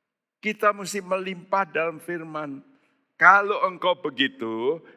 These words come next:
kamu memperoleh pengertian tentang takut akan Tuhan. Dan, perhatikan, takut akan Tuhan selalu dihubungkan dengan pengenalan akan Allah.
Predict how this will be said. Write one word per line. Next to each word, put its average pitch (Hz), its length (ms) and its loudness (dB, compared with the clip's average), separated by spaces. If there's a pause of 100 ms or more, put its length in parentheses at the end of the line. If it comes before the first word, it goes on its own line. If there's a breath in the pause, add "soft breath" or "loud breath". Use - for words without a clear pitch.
(120 loud breath)
kamu 117 320 -2
memperoleh 123 640 -4
pengertian 127 720 -8
tentang 120 480 -6
takut 143 480 -4
akan 120 320 -8
Tuhan. 110 220 -6 (340)
Dan, 151 280 2 (520)
perhatikan, 120 640 -4 (960)
takut 208 400 4
akan 190 320 0
Tuhan 175 320 -4
selalu 156 480 -2
dihubungkan 143 640 -4
dengan 135 240 -2 (160)
pengenalan 120 880 -6
akan 110 560 -8
Allah. 95 480 -4